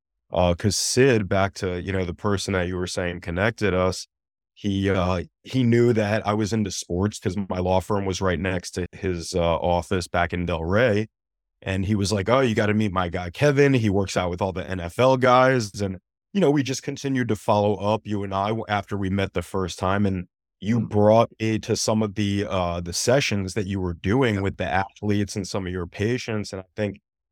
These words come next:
Speaker 1: that was really cool for me to see that. And, you know, it gave me more of a behind the scenes as to who you are as a person and how you help people. And,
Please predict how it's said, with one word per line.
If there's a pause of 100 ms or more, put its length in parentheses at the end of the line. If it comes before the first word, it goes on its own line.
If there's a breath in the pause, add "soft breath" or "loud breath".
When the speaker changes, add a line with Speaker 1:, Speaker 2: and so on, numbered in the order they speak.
(280)
Speaker 1:
that
was
really
cool
for
me
to
see
that.
And,
you
know,
it
gave
me
more
of
a
behind
the
scenes
as
to
who
you
are
as
a
person
and
how
you
help
people.
And,